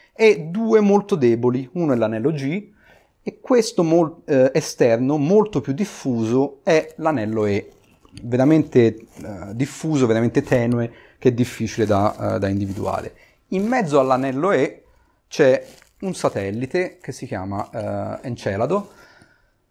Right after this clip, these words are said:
ed è uno de-, sembra, eh, in apparenza uno dei tanti di Saturno, ce ne sono tantissime di queste lune ghiacciate, come possiamo vedere, eh, eh, f-, sono fatte soprattutto da ghiaccio d'acqua, ci sono crateri, ci sono parti un po' più nuove, parti un po' più vecchie.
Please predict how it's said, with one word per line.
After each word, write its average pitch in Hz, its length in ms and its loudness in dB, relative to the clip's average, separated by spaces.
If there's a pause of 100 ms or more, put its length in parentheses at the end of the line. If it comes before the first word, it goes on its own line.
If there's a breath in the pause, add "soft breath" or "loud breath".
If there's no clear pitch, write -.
ed 226 160 -2
è 165 60 6
uno 196 240 2
de-, 185 160 -2
sembra, 170 840 0
eh, 156 80 -4
in 151 80 -2
apparenza 151 500 0
uno 151 220 0
dei 147 100 4
tanti 123 720 -6
di 123 140 -10
Saturno, 135 400 -6
ce 123 60 -10
ne 113 60 -8
sono 117 160 -6
tantissime 120 460 -6
di 107 80 -6
queste 113 240 -8
lune 110 160 -6
ghiacciate, 123 540 0
come 104 280 -10
possiamo 101 320 -10
vedere, 101 640 -6
eh, 107 280 -14
eh, - 40 -14
f-, - 160 -20
sono 117 180 -16
fatte 104 220 -12
soprattutto 104 420 -12
da 98 60 -6
ghiaccio 98 320 -10
d'acqua, 135 400 2 (220 loud breath)
ci - 120 -20
sono 95 200 -12
crateri, 147 560 2
ci 104 80 -10
sono 104 200 -6
parti 104 260 -4
un 101 60 -6
po' 110 120 -6
più 175 180 -4
nuove, 110 280 0
parti 90 220 -10
un 101 60 -8
po' 101 140 -10
più 196 160 -10
vecchie. 101 440 -8